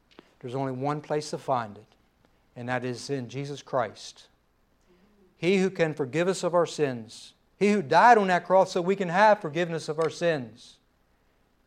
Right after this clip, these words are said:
he can bring us to the Father. That is our true peace.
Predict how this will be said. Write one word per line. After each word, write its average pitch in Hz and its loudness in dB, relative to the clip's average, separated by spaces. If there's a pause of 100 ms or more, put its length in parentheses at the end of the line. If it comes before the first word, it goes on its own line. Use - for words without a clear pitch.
(120)
he - -20
can 127 -10
bring 143 -4
us 143 -8
to 151 -8
the 143 -4
Father. 113 -4 (2250)
That 139 -2
is 127 -4
our 127 -4
true 135 -8
peace. 120 -14